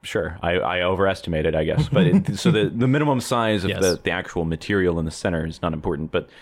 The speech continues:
Speaker 1: the idea is that because, um, to, like, let's say to orbit or to escape from something, when you get that far, like, into the core, you'd have to be going faster than the speed of light, and that's how an event horizon forms.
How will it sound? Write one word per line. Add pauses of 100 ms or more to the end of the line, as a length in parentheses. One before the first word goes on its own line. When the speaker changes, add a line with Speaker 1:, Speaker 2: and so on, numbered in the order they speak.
(220)
Speaker 1:
the
idea
is
that
because, (540)
um, (120)
to, (220)
like,
let's
say
to
orbit
or
to
escape
from
something,
when
you
get
that
far, (180)
like, (220)
into
the
core, (800)
you'd
have
to
be
going
faster
than
the
speed
of
light,
and
that's
how
an
event
horizon
forms.